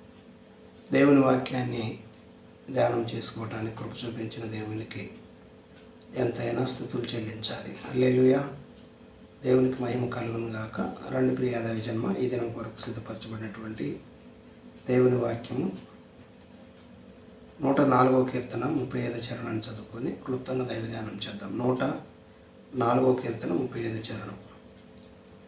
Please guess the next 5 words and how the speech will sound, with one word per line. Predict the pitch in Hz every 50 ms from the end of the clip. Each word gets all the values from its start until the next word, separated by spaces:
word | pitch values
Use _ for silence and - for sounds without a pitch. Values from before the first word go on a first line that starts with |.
| - - - - -
"పాపులు | 120 - - - - 160 151 147
భూమి | 135 127 123 127 131 135 139
మీద | 131 127 127 120 123 117
నుండి | 117 117 117 113 113 120 135 123 - 101 104 - - - - - - - 113
లయమగుదురుగాక, | 110 110 110 117 127 131 127 127 123 123 127 123 123 - 117 113 110 - - - - - - -